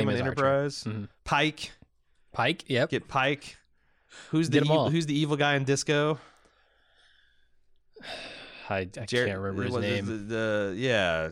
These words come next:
Speaker 2: uh, Lucius Malfoy's dad.
Speaker 1: Yeah, it's Isaacs. It's, uh,
Speaker 2: Yeah, Jason Isaacs. Get, get, get him in
Speaker 1: Yeah.
Speaker 2: there.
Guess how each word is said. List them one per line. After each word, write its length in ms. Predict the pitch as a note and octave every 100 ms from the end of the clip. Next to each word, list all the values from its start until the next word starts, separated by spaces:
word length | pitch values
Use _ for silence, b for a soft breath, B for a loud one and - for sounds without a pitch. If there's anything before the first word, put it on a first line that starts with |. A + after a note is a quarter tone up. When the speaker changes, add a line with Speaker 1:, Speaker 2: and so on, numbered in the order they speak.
| -
Speaker 2:
uh, 80 | D#2+
Lucius 380 | G2+ A#2+ - A2+
Malfoy's 540 | A2+ A#2 - A#2+ A2+
dad. 100 | A2+
Speaker 1:
Yeah, 80 | A#2
it's 80 | A#2
Isaacs. 500 | A2 G#2+ G2+ F#2+ -
It's, 200 | - -
uh, 200 | G2 F#2
Speaker 2:
Yeah, 320 | C#3 B2+ G2+
Jason 340 | F#2 A2+ A2 G#2+
Isaacs. 380 | G2+ D#2+ C#2+ -
Get, 280 | A2 -
get, 240 | A2 A2 G#2+
get 160 | A#2
him 160 | A2+ A2+
in 100 | A2+
Speaker 1:
Yeah. 60 | G#2+
Speaker 2:
there. 360 | A2+ A2 G#2+